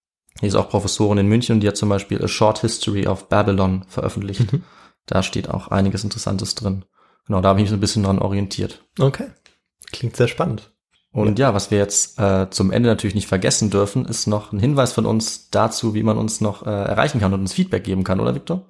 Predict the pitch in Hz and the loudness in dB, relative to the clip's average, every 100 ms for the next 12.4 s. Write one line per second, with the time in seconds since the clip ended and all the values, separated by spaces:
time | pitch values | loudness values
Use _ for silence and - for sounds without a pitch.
0 | _ - 240 117 110 120 - 104 98 - | _ 0 2 2 2 -2 2 2 2 -2
1 | - - - _ _ 110 113 117 - 127 | -20 -20 -20 _ _ -4 -2 -4 -2 0
2 | 135 127 117 113 110 - 135 113 - - | 2 2 0 0 -2 2 2 2 -2 0
3 | 104 170 107 107 127 127 123 113 107 - | 2 2 0 -2 -2 -4 -2 -4 -4 -4
4 | 107 104 104 - 175 196 113 101 98 - | -2 -2 -2 -4 -2 0 2 2 0 0
5 | 104 101 120 - _ _ - - - _ | 2 2 2 -2 _ _ -20 -20 -20 _
6 | - 139 - 131 127 117 113 113 110 107 | 2 2 2 2 2 2 0 -2 0 0
7 | 107 113 107 110 - 120 113 113 110 107 | 0 0 0 -2 -4 -4 -2 -2 -2 -2
8 | - 113 - 110 110 - 107 101 98 - | -2 -4 -4 -6 -6 -6 -6 -6 -8 0
9 | 147 147 - - - - - 127 131 - | 0 0 -4 -8 -10 -14 -2 0 0 -2
10 | - 101 95 107 104 104 101 98 - 107 | -4 -4 -2 -2 0 0 0 -2 -2 -2
11 | 104 - - 113 110 - 107 101 107 101 | 0 -2 0 0 0 -2 -4 -2 0 0
12 | 107 151 147 143 | 0 2 2 2